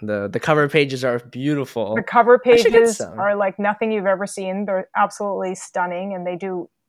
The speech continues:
Speaker 2: probably, I think, the best cover of any magazine out there.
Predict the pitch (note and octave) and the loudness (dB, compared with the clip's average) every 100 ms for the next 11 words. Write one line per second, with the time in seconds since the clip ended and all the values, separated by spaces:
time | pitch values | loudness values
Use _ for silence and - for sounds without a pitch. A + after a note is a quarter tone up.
0 | _ - G#3 F#3 F#3+ E3+ F#3 G#3 F#3 - | _ -4 -4 -2 -2 -2 -4 -6 -8 -6
1 | E3+ F3+ - G3+ F3 F#3 F3+ E3+ F3 F3 | -4 -4 -6 -6 -2 -2 -2 -4 -8 -8
2 | E3+ E3+ E3+ F3 E3+ D#3+ - E3 D#3 | -8 -8 -8 -10 -8 -10 -8 -8 -8